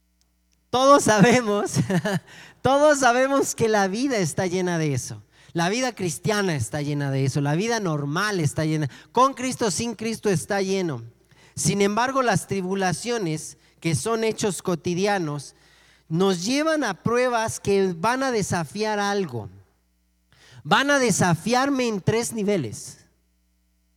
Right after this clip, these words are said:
Van a desafiarme en mi espíritu, van a desafiarme en mi alma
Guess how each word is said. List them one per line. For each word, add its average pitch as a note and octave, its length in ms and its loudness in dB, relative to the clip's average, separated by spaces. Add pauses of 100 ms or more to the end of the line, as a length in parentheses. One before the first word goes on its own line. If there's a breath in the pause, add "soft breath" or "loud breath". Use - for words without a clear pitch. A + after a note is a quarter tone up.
(160)
Van G#3 160 4
a A#3+ 60 4
desafiarme G3 880 0 (180)
en C#3+ 160 0
mi C#3+ 100 0
espíritu, B3+ 640 -2 (320)
van G3+ 220 4
a G3+ 60 2
desafiarme F#3+ 920 0
en D3+ 200 -2
mi D3 140 2
alma A3+ 480 -2